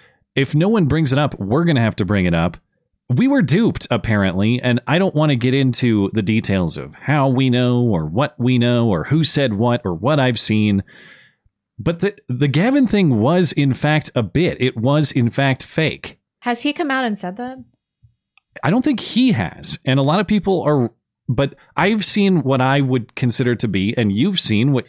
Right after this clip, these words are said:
Speaker 1: you would consider to be, I think it's fair to say, conclusive evidence that it is not real. The whole bit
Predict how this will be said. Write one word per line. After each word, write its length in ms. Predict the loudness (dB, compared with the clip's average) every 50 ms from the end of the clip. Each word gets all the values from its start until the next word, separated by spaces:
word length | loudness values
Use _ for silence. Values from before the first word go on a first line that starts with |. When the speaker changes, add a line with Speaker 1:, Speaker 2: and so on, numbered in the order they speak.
| _ _
Speaker 1:
you 160 | -4 0 0
would 140 | 2 0 0
consider 320 | 0 -2 0 0 0 0 0
to 40 | 0
be, 120 | 0 0 0
I 40 |
think 120 | 2 0 0
it's 80 | 0
fair 120 | 0 -2 -2
to 40 | 0
say, 180 | 0 -2 -4 -4 -10 _ _ -2
conclusive 520 | -2 -2 0 0 0 0 2 2 2 2
evidence 400 | 2 2 2 2 0 0 0 0
that 160 | -2 -2 0 0
it 200 | 0 -2 0 0
is 320 | 0 0 0 0 -2 -6 -10 _ _ _ _ _ _ _ _ _ _ _ _ _ _ _ _ _ -6 -2
not 320 | 0 0 0 0 -2 -2
real. 280 | 0 0 0 -2 -2 -4
The 80 | -4
whole 160 | -2 -2 -2
bit 340 | 0 0 0 -2 -2 -4 -6